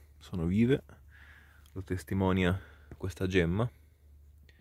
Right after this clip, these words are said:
e di conseguenza presto sarà tempo di fare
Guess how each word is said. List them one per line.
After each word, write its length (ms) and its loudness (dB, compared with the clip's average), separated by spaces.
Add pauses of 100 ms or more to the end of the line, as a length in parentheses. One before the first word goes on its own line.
(680)
e 120 -6
di 100 2
conseguenza 680 -2
presto 420 -2
sarà 420 0
tempo 580 -2 (100)
di 160 -8
fare 520 0